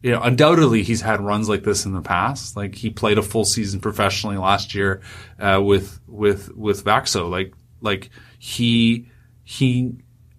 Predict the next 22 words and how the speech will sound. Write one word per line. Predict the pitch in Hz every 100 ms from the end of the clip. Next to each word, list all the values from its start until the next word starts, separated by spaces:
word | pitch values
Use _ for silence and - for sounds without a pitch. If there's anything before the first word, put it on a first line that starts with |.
| _ _ _ -
figured | 117 120
out | 120
what | 120
it | 123
was | 117
like | 117 123
as | 120
a |
professional, | 123 120 131 - - -
you | 104
know? | 98 113
He | 98 107
figured | - 120 120
out | 113
what |
it | 117
was | 113
like | 113
to | -
play | 120
against | 110 110 110 123
men. | 120 87